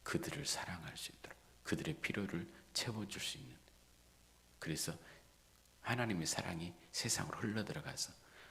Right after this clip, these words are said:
나뿐만 아니라 세상도 정화되고 세상도 복음으로 복음화되는 거죠. 복음의 빛으로 그리스도의 사랑으로 정화되어지는 이러한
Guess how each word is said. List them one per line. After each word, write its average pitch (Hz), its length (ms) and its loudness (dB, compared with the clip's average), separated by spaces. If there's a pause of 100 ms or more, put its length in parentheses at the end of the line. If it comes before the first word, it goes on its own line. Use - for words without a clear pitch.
(200)
나뿐만 98 640 4
아니라 78 280 0 (180)
세상도 117 640 2 (800)
정화되고 - 760 4 (960)
세상도 104 640 6 (200)
복음으로 82 580 4 (760)
복음화되는 85 760 4
거죠. 73 280 -6 (560)
복음의 90 440 8
빛으로 - 480 2 (400)
그리스도의 87 360 6
사랑으로 85 600 4 (280)
정화되어지는 - 800 0 (3500)
이러한 76 420 6